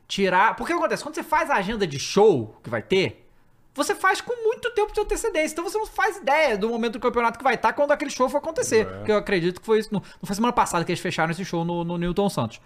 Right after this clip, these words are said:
Speaker 1: né? É, e é algo que é difícil você mudar. Então, assim, essas, essas duas coisas. Você pensa nessa questão esportiva, financeira, porque no caso do Botafogo ontem teve um impacto direto. É,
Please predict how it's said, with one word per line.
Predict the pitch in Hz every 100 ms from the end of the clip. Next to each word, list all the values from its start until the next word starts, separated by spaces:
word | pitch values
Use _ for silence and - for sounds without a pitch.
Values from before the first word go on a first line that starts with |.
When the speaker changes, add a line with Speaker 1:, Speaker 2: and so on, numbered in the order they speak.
| -
Speaker 1:
né? | 147 160 - - - - -
É, | 135 131 131 127
e |
é | -
algo | 147 170
que | 170
é | 208
difícil | 170 202 233 254
você | 226
mudar. | 247 208 131 - -
Então, | 208
assim, | 202
essas, | 185 214 208 277 -
essas | 190 254
duas | 302
coisas. | - 151 113 - _ _ _ -
Você | - 185 - 180 127 - _ _ _ _ -
pensa | - 226 233
nessa | 196 185
questão | - 151 180
esportiva, | 180 156 - 165 151
financeira, | - 147 - 151 165
porque | 156 - 143 - _ _ - - 180 -
no | 175
caso | - 156
do |
Botafogo | 151 151 - 131
ontem | 139 143
teve | -
um | 156
impacto | - - 165
direto. | 185 247 180 - - - - - - _ _
É, | 151 151 151 147 143 135 131 123